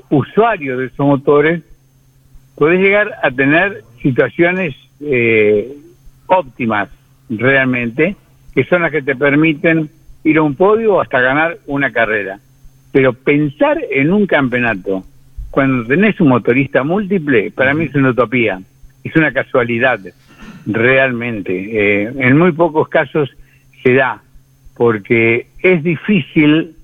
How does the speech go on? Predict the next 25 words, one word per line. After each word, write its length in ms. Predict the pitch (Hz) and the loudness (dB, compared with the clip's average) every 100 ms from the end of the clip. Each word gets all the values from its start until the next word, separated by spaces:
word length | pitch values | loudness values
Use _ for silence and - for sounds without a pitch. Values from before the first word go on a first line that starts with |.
| _ _ | _ _
la 220 | 131 123 120 | -2 -2 0
complejidad, 1080 | - 208 196 - 160 131 151 156 147 131 | -2 -2 0 -2 -2 0 2 2 2 -2
la 200 | 127 120 | -4 -6
cantidad 420 | 107 127 113 185 202 | -2 -4 -2 2 4
de 160 | 180 | 4
elementos 520 | 160 175 202 165 135 | 2 0 0 0 -2
que 120 | - 123 | -2 -2
intervienen, 960 | 117 113 117 147 185 160 131 127 127 - _ - - _ _ - | -2 0 0 2 2 0 -2 -6 -8 -12 _ -20 -20 _ _ -4
eh, 500 | 113 110 107 110 143 | 0 2 2 0 -2
en 140 | 123 | 0
la 120 | 123 | 0
confiabilidad 1080 | 120 214 226 180 - 151 139 131 135 123 113 120 _ _ - _ - | 0 -2 -2 -2 0 0 0 0 2 0 -2 -10 _ _ -20 _ -4
del 160 | 120 | -2
conjunto 640 | 113 117 - 170 160 143 | 0 -2 0 0 2 0
mecánico. 720 | 123 120 151 135 143 147 196 202 _ - - _ _ _ | -2 -2 -2 -2 -2 -2 -4 -4 _ -20 -20 _ _ _
Es 160 | 143 151 | 0 0
difícil 680 | 139 185 175 - 190 180 - - _ - | 2 0 0 0 -2 -2 -10 -20 _ 0
lograr 680 | 131 131 156 156 127 107 - - | 2 2 2 0 -2 -8 -16 -2
un 180 | 165 160 | 2 2
equipo 480 | 135 180 170 165 | 0 -4 0 2
de 80 | 147 | 4
mecánicos 680 | 139 131 170 180 185 175 151 | 2 0 -2 -2 -4 -4 -2
que 140 | - 123 | -2 -4
tengan 680 | - 180 180 165 147 127 | -4 -4 -2 -2 -2 -2
todos 420 | 185 175 135 107 | 0 2 2 -2